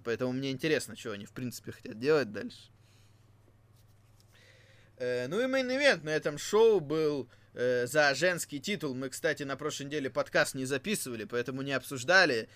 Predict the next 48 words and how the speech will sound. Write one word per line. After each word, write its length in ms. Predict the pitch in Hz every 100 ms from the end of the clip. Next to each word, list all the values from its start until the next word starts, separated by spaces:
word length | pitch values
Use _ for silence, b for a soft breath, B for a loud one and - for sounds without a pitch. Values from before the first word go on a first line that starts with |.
| b b b
э, 400 | 104 107 110 104
то 180 | 156 131
промо 400 | 160 170 143 117
Брит 240 | 135 127
Бейкер 380 | 131 165 - 127
и 20 |
Руби 300 | 139 139 127
Сохо 380 | 123 190 - 120
на 140 | 110
Рэмпейдж, 560 | 113 117 156 135 107 -
когда 300 | 110 113 127
они 160 | 120
начали 360 | 123 135 - 110
просто 300 | 104 120 -
конкретно 520 | 139 127 127 139 123
друг 240 | 113 123 127
на 100 | 120
друга 240 | 127 120
наезжать, 560 | 117 120 120 143 - -
такой 260 | 294 120
полушут. 680 | - 139 127 120 - 190 - B B B B B B
Э, 180 | 120 123
я 200 | 165 202
думаю, 320 | 240 220 214
эта 200 | 202 196
идея 260 | 185 202 190
удалась. 480 | 180 196 185 127
Я 140 | 123 123
думаю, 440 | 147 156 151 147
этот 340 | 110 139 147 -
сегмент 400 | 135 139 151 143
добавил 440 | 147 160 143 113
интереса 480 | 113 127 120 101 101
к 80 | 117
матчу. 480 | 151 170 - 120 - b b b b
И 100 | 117
в 80 | 120
итоге 600 | 175 180 156 143 131 120
Брит 280 | 123 143 120
Бейкер 360 | 160 170 143
отстояла 520 | 127 - 170 160 135
титул 260 | 120 139 131
от 100 | 127
Руби 200 | 165 165
Сохо. 320 | 170 254 -
Неплохой 600 | 214 359 254 143 - 135
матч. 420 | 123 170 165 - 110
Э, 420 | 113 110 107